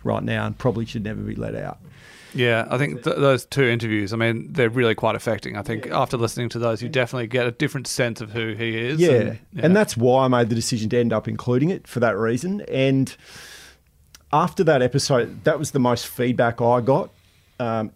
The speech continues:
Speaker 1: after that episode, it was a lot of the survivors, it was "Thank you" and "Oh my God" were the,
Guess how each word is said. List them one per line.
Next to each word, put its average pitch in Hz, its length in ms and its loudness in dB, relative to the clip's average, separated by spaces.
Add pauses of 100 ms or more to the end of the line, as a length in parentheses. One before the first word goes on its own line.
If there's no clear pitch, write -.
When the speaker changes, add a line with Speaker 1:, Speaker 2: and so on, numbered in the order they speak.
(100)
Speaker 1:
after 123 300 0
that 113 180 2
episode, 127 480 -2
it 120 100 -4
was 117 360 0
a - 80 -10
lot 131 160 4
of 147 40 2
the 139 80 4
survivors, 123 680 2
it 120 120 0
was 110 200 -2
"Thank 143 400 0
you" 139 340 2
and 117 180 0
"Oh 117 160 2
my 110 160 2
God" 104 400 2
were 113 100 2
the, 110 220 4